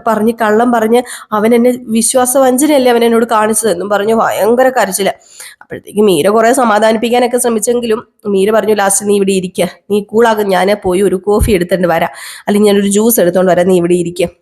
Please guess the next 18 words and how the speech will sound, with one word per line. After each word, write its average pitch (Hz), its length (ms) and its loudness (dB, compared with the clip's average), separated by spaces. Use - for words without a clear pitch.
ഏ, 247 80 0
അത് 202 140 0
കഴിഞ്ഞ് 196 240 4
നമുക്ക് 190 220 0
സമാധാനത്തെ 196 600 0
എന്താണെന്ന് 196 400 0
വെച്ചാൽ 196 260 -2
ചെയ്യാം" 185 240 -2
എന്നൊക്കെ 254 300 0
പറഞ്ഞു. 185 320 0
എന്നിട്ട് 202 280 0
മീര 247 260 2
ആണെങ്കിൽ 247 360 0
കോഫി 233 300 0
എടുക്കാൻ 208 280 0
പോയിട്ടോ. 175 340 -2
എന്ത് 180 220 2
ചെയ്തു, 208 220 0